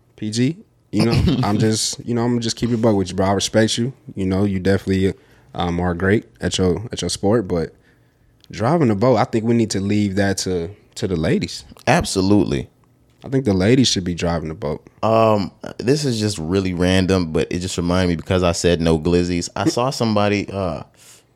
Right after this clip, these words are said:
Speaker 2: do an interview. You know they call them bananas fruit glizzies?
Speaker 1: Swear to God.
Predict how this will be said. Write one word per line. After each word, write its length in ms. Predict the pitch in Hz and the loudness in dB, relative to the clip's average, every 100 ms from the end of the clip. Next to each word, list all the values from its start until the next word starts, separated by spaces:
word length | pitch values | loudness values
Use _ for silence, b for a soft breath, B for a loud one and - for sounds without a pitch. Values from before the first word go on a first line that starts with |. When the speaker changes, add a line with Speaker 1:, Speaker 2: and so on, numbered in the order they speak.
| _ _ _ 98 | _ _ _ -2
Speaker 2:
do 140 | 110 | 0
an 100 | 95 | 2
interview. 440 | 95 107 104 113 - b b b | 2 0 0 -2 -4 b b b
You 80 | 147 | 0
know 80 | 156 | 2
they 100 | 156 | 2
call 220 | 160 127 | 2 2
them 120 | 98 | 2
bananas 380 | 95 110 117 110 | 2 2 2 0
fruit 220 | 127 107 | -2 2
glizzies? 420 | 113 123 135 147 _ _ - _ - - | 2 2 -2 -8 _ _ -20 _ -16 -6
Speaker 1:
Swear 280 | - 156 | 0 2
to 80 | 101 | 0
God. 360 | 76 78 78 | -2 -4 0